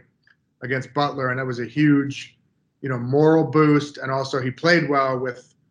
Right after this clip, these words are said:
eight points and a couple blocks and a few rebounds. So that's a huge boost for Seton Hall going into this uconn game. And if they can get Tyrese Samuel back, who's averaging almost eleven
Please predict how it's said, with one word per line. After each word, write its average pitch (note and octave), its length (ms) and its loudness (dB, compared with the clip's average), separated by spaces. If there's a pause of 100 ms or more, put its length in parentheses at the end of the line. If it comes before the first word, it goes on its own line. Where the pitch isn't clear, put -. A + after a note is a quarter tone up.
(360)
eight C3+ 260 -4
points C3+ 420 -4
and B2+ 100 -4
a A#2+ 40 -8
couple B2 260 -6
blocks C3 480 -2
and A#2+ 120 -8
a A2+ 40 -14
few B2+ 180 -6
rebounds. A#2+ 720 -2 (440)
So C#3+ 200 -4
that's D#3 240 0
a C#3 60 -2
huge D3+ 480 0
boost C#3+ 340 -2
for C#3+ 80 -4
Seton C#3 300 -6
Hall C3 160 0
going B2+ 200 -4
into B2 160 -8
this A#2 140 -14
uconn D3 400 0
game. B2+ 400 -2 (460)
And B2+ 80 -4
if B2+ 80 -6
they C3+ 120 0
can C#3 100 -6
get C#3 180 0
Tyrese C3+ 360 0
Samuel D#3 460 0
back, C3 340 0
who's B2 160 -8
averaging B2 640 -2 (480)
almost C#3+ 360 -2
eleven B2+ 560 -2